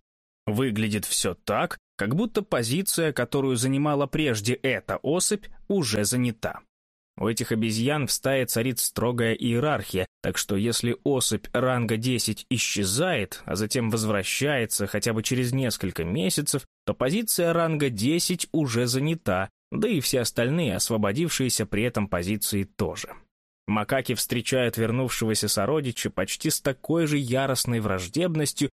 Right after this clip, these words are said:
как чужака. У шимпанзе подобных проблем не возникает.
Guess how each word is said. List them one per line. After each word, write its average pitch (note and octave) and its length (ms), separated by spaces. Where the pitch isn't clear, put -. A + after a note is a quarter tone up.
как B2 180
чужака. G#2+ 640
У - 100
шимпанзе C#3 540
подобных D3+ 480
проблем C#3 440
не C3+ 100
возникает. B2+ 720